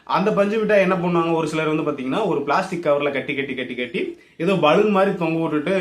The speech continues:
நிறைய ஹிந்திக்காரங்களாம் வந்து பாத்தீங்கன்னா, ரோட்ல வந்துகிட்டு இருப்பாங்க. இந்த பஞ்சு மிட்டாய் அஞ்சு ரூபா, பத்து ரூபா அப்படின்னு சொல்லி சைஸுக்கு தகுந்த மாதிரி நிறைய சேல் ஆகிட்டு இருந்தது. இதை எல்லாருமே விரும்பி சாப்பிடுவாங்க. எல்லாரும் பாக்குறப்ப நல்லா பிங்க் கலர்ல கண்ணை கவரக்கூடிய விதமா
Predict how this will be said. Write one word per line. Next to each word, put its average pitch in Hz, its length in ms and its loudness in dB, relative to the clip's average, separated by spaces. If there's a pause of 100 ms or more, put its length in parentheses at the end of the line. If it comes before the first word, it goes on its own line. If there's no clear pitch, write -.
(120)
நிறைய 151 240 2
ஹிந்திக்காரங்களாம் 151 600 0
வந்து 135 160 -6
பாத்தீங்கன்னா, 131 340 -4
ரோட்ல 156 300 0
வந்துகிட்டு 127 300 -4
இருப்பாங்க. 117 280 -4 (140)
இந்த 180 120 -2
பஞ்சு 175 280 0
மிட்டாய் 180 360 -2
அஞ்சு 156 240 -4
ரூபா, 160 120 2 (100)
பத்து 151 200 -2
ரூபா 147 160 2
அப்படின்னு 139 320 -4
சொல்லி 160 200 -4 (400)
சைஸுக்கு 202 400 0
தகுந்த 151 220 2
மாதிரி 165 200 0
நிறைய 147 160 0 (120)
சேல் 175 200 0
ஆகிட்டு 131 280 -2
இருந்தது. 117 260 -4 (100)
இதை 165 200 0
எல்லாருமே 190 520 0 (120)
விரும்பி 180 360 0
சாப்பிடுவாங்க. 151 540 -2 (240)
எல்லாரும் 180 320 -2
பாக்குறப்ப 185 480 0
நல்லா 170 260 -2
பிங்க் 180 280 -4
கலர்ல 175 360 0 (480)
கண்ணை 185 260 0 (120)
கவரக்கூடிய 175 480 0
விதமா 165 260 0